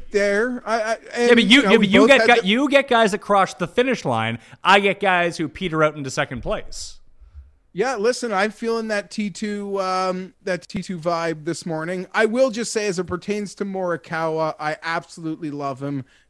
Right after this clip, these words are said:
Speaker 1: Kinda made a line in the sand that, um, I'm still, like, pro Rahm in that regard, despite that doesn't make me anti Morikawa,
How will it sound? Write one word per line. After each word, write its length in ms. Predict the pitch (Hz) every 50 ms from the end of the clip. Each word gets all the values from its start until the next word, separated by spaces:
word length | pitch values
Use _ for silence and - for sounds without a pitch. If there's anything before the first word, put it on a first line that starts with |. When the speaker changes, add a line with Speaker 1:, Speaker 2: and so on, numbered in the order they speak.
| _ _ -
Speaker 1:
Kinda 240 | - 180 180 180 175
made 200 | 175 170 170 165
a 60 | 160
line 300 | 156 156 151 156 160 156
in 100 | 160 156
the 80 | 147 135
sand 640 | - - - 180 170 165 165 160 156 151 143 131 123 _ _ _ _ _ _ _ _ _ _ _
that, 460 | - 165 160 156 151 147 147 147 - _ _ _
um, 640 | - 147 147 147 143 143 139 139 135 139 139 139 - _
I'm 120 | - 143 135
still, 360 | - - - 165 151 147 143
like, 340 | 143 143 139 135 131 110 _
pro 320 | - - - 160 151 143 131
Rahm 440 | 127 135 151 165 165 160 160 156
in 100 | 143 139
that 260 | 143 139 135 135 131 -
regard, 500 | 165 147 135 117 139 131 127 127 139 143
despite 540 | 127 131 123 - - - 147 139 135 120 110 _ _ _ _ _ _ _
that 200 | - 131 127 120 _ _ _ _ _ _ _
doesn't 280 | - 165 151 135 156 143
make 140 | 147 147 143
me 140 | 147 143 - -
anti 340 | 156 165 170 147 - -
Morikawa, 840 | 160 151 151 147 135 127 123 - - 170 170 165 147 131 131 135 156